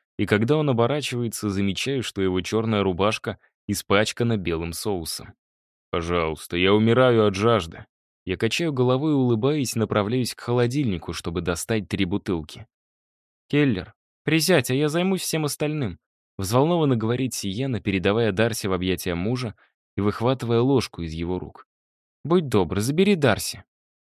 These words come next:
Когда жена проходит мимо него, Келлер хватает ее за руку и притягивает к себе, чтобы поцеловать в макушку.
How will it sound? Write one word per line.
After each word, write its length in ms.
Когда 300
жена 240
проходит 520
мимо 220
него, 340
Келлер 340
хватает 520
ее 160
за 200
руку 240
и 60
притягивает 680
к 40
себе, 380
чтобы 300
поцеловать 640
в 20
макушку. 640